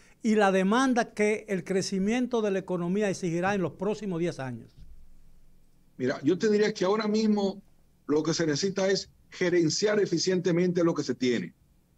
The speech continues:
Speaker 2: porque se dejó un pequeño colchón. ¿Qué, cuál sería lo ideal? Que nos encaminemos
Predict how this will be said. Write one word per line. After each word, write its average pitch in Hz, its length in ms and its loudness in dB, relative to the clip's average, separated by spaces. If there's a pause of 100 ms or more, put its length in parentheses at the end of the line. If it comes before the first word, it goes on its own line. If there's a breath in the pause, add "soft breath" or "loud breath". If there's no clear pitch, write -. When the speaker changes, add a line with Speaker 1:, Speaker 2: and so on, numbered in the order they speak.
(380 loud breath)
Speaker 2:
porque 143 260 0
se 160 160 0
dejó 151 220 2
un 196 160 0
pequeño 180 420 0
colchón. 120 680 -2 (720)
¿Qué, 440 340 -2
cuál 226 220 0
sería 214 300 2
lo 196 100 4
ideal? 135 460 2 (420)
Que 143 140 0
nos 151 200 0
encaminemos 180 800 2